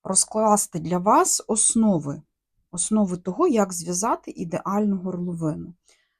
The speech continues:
Курс по обробці горловини, він знаходиться в процесі написання. Дуже багато інформації, тому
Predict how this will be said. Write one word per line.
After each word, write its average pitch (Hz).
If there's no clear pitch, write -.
Курс 262
по 196
обробці 202
горловини, 190
він 175
знаходиться 180
в -
процесі -
написання. 180
Дуже 226
багато 190
інформації, 190
тому 180